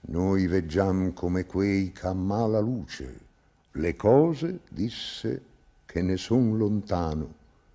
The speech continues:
cotanto ancor ne splende il sommo duce. Quando s'appressano, son tutto è vano nostro intelletto, e s'altri non ci apporta,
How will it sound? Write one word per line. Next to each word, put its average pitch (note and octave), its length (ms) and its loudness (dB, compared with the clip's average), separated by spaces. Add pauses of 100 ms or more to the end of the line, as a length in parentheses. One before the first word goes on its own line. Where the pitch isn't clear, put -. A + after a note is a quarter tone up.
(400)
cotanto G#2+ 760 2
ancor F#2+ 540 0
ne F2+ 220 0
splende D2 840 -6 (500)
il D2 180 -6
sommo G2 540 2
duce. D2+ 460 -4 (920)
Quando D3 420 8
s'appressano, G2+ 1000 4
son B2+ 560 4
tutto - 600 0
è D3+ 120 8
vano G#2+ 580 6
nostro F#2+ 540 0
intelletto, E2+ 960 -2 (340)
e F#2 160 0
s'altri B2 680 8
non A2+ 240 8
ci - 200 2
apporta, C3+ 760 2